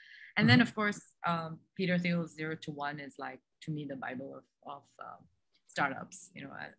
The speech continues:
Speaker 1: and, and the way he describes how you create it and, and, and what it actually means. So that, that I read many years ago and, and, and actually sparked my, was one of the books that's really got me into it. <laughs>
Speaker 2: Great,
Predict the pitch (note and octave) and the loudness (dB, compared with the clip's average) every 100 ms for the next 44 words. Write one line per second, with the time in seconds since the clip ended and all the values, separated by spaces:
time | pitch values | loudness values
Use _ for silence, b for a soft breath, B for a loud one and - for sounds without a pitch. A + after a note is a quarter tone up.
0 | - C#3+ C#3+ C#3+ C#3+ C#3+ C#3+ C3+ C#3 - | -12 -12 -12 -14 -12 -12 -10 -12 -12 -10
1 | C#3+ C3 B2+ - C3+ C3+ C3 _ C#3 C3 | -6 -6 -8 -8 -8 -6 -10 _ -10 -10
2 | - - - - - C#3 C3+ - C#3 C3+ | -12 -20 -20 -20 -18 -16 -16 -16 -16 -18
3 | - C3+ C#3 D3+ D#3 D#3 C3 - - C3+ | -20 -20 -16 -8 -6 -4 -4 -6 -12 -12
4 | C#3 C3+ C3+ - - - _ _ _ _ | -10 -8 -10 -12 -18 -20 _ _ _ _
5 | - E3 D#3 D#3+ - - E3+ E3+ - D#3+ | -6 2 4 4 -4 0 2 2 -2 -4
6 | D#3 D3+ D3+ F#3+ F3 D#3+ D3 C#3+ E3 D3+ | -2 -2 2 4 4 0 -4 -10 -8 -8
7 | C#3+ C#3+ C#3+ D3 D3+ D3 - - C#3+ - | -10 -14 -12 -10 -4 -4 -6 -14 -14 -16
8 | - _ - - C#3+ - - C#3 C#3 C3+ | -20 _ -12 -4 -4 -4 -12 -8 -8 -10
9 | - _ _ _ _ - D3 D3+ C#3+ C#3+ | -14 _ _ _ _ -12 -6 -4 -6 -10
10 | - - - - _ C#3+ D#3+ D#3 C#3 B2+ | -14 -12 -14 -16 _ -6 -2 -2 -4 -6
11 | C#3+ C#3 C#3 - - - _ _ _ F#3+ | -8 -8 -10 -12 -18 -20 _ _ _ -6
12 | - _ _ _ _ _ _ _ _ _ | -6 _ _ _ _ _ _ _ _ _
13 | _ _ _ - C3 - - | _ _ _ 0 0 2 -2